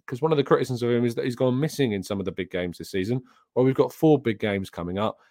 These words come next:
Let's hope that Martin Odegaard can do everything he can to get the job done and help Arsenal through. But yeah, it's a shame that some people can't, um, either hack criticism of a player that they like that is just and fair.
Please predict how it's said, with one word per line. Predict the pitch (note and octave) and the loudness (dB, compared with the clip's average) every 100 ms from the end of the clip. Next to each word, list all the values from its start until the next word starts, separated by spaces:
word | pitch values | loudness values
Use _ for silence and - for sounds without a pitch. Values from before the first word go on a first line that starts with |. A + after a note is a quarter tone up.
| _ | _
Let's | A#2 A#2+ A#2+ | -2 -2 -2
hope | - G#2+ F#2+ - _ _ | -2 -2 -2 -12 _ _
that | G#2 | -2
Martin | G#2 F2 | -2 0
Odegaard | G2 F#2+ F2+ F#2 F2+ | -2 -2 -4 -4 -6
can | - | -8
do | F2 F#2 | -2 -2
everything | F2+ F2 F2+ | -2 -6 -8
he | E2 A2+ A#2 | -8 -8 -8
can | - E2+ E2 E2 _ _ | -4 -2 -2 -4 _ _
to | - | -14
get | F2 F#2+ | -6 -6
the | - | -6
job | F2 F#2+ E2+ | -6 -6 -4
done | F#2+ F2+ E2+ - | -4 -4 -6 -8
and | F2+ | -8
help | F#2 F2 | -6 -6
Arsenal | F#2 F2 - E2+ D#2+ | -4 -6 -6 -12 -12
through. | - A2 G2+ - - _ _ - | -4 2 2 0 -8 _ _ -4
But | G#2+ | -2
yeah, | F2 D2 - | -2 -4 -2
it's | D#3+ D#3+ | 0 2
a | |
shame | E3+ F#3 G#2+ D#2 - | 6 6 6 0 -8
that | A2+ | -2
some | A#2 G2 | 0 0
people | G2 F2 F#2+ A2 - - | -2 -2 -2 -2 -6 -12
can't, | - G#2+ G2+ F#2 - - _ _ _ - | -4 -2 -2 -6 -10 -14 _ _ _ -6
um, | F#2+ F#2+ F#2+ F#2 F2+ _ | -4 -2 -2 -4 -8 _
either | B2+ C3 C3 A2+ F#2 G#2+ | -4 0 0 0 -2 -4
hack | - A#2 G#2 - - | -2 0 0 -4 -10
criticism | - A2+ G2+ G2 G2+ G2 | -4 -2 -4 -4 -4 -4
of | F2 | -6
a | |
player | - G2+ F#2+ | -2 0 0
that | F2+ | -2
they | G2 | -2
like | F2+ F#2 C#2+ | -2 -2 -2
that | G#2 | -4
is | D#2+ F2 | -4 -6
just | - G2+ A#2+ - - | -2 0 0 -2 -8
and | G2+ | -8
fair. | - F#2 F#2 | -4 -2 -2